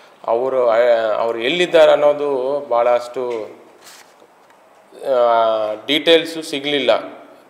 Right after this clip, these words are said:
ಯಾಕಂದರೆ ಅವರು ಐನೋಲಿದ ಗ್ರಾಮದವರು ಆದ್ರೂ ಅವ್ರು ಐನೋಲಿಗೆ ಬರೋದಿಲ್ಲ,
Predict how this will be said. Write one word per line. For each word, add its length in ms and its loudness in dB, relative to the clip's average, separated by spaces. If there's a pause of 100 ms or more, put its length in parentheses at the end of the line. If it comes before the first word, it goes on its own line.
(220)
ಯಾಕಂದರೆ 340 -4
ಅವರು 380 -2
ಐನೋಲಿದ 480 -2
ಗ್ರಾಮದವರು 600 0
ಆದ್ರೂ 440 -2
ಅವ್ರು 340 0
ಐನೋಲಿಗೆ 440 -4
ಬರೋದಿಲ್ಲ, 460 -6